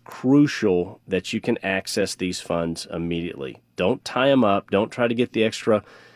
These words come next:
interest or what have you by putting 'em in something that you can't access 'em immediately, because you're gonna need those funds immediately in this business. And it's important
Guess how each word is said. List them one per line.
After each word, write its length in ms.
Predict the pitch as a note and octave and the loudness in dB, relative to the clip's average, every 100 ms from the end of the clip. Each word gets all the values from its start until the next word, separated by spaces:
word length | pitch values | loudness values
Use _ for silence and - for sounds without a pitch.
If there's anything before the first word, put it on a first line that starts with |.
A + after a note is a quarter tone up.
| _ _ | _ _
interest 600 | A2+ A2 A#2 A2 G#2+ - | 2 4 4 4 2 -2
or 120 | F#2 | -4
what 220 | F2 G#2 - | 0 -2 0
have 260 | G#2+ F#2+ | -2 0
you 100 | G2 | 2
by 160 | F#2 F2+ | 2 0
putting 260 | - F#2+ | -2 -4
'em 120 | G#2 G2 | 0 0
in 100 | F#2 | 0
something 520 | - F#2+ - F#2 F2+ | -2 -2 0 -2 -2
that 120 | E2+ | -6
you 80 | - | -8
can't 240 | - F#2+ | -4 -2
access 460 | D#2+ F#2 - F#2+ - | -2 -4 -2 -4 -4
'em 160 | E2+ - | -6 -6
immediately, 640 | E2 F2 F#2 F2 D#2 D2+ - - - - | -6 -2 -2 -4 -8 -10 -14 -20 -20 -14
because 260 | - F#2+ | -8 -4
you're 100 | F#2+ | 0
gonna 140 | A#2 C#3+ | 2 4
need 180 | C3+ A#2+ | 4 4
those 200 | A2 - | 2 2
funds 260 | F#2+ F2+ | 0 0
immediately 540 | E2+ F2+ F2+ - E2 D#2+ | 0 0 -2 -2 -4 -4
in 80 | |
this 180 | D#2+ D#2+ | -4 -6
business. 600 | - F#2 F#2 E2+ D#2+ - - | -4 -2 -2 -4 -6 -8 -8
And 120 | G#2+ | -4
it's 140 | G2 - | -4 -4
important 600 | F#2 - C#3 G2 F2+ | -6 0 2 2 0